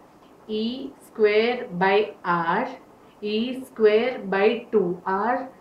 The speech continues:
E square by three R, E square by two R square. I'm repeating the question, uh, the options. E square by r, E square by two R,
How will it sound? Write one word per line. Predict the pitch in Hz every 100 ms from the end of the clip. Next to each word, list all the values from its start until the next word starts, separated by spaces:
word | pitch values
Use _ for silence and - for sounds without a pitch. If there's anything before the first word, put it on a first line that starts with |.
| - - -
E | 214 240 262
square | 262 - 220 214 226 254
by | 202 220 226 226
three | - 190 190 202
R, | 190 208 254 269 - - - - -
E | 214 226 240 233
square | - 220 214 214 226 196
by | 202 214 247 - -
two | 226 220 -
R | - 180 214
square. | 214 - 226 220 185 - - - - -
I'm | 180
repeating | 175 185 214 220 247
the | 247
question, | 240 233 220 - -
uh, | 175
the | 175 175 -
options. | 202 190 - 262 277 285 - - - - - - -
E | 214 233 233
square | - 220 226 233
by | 226 226 -
r, | 190 180 185 240 - - - -
E | 202 220
square | 220 - 226 226
by | 220 220
two | 220 208 175
R, | 180 196 254 -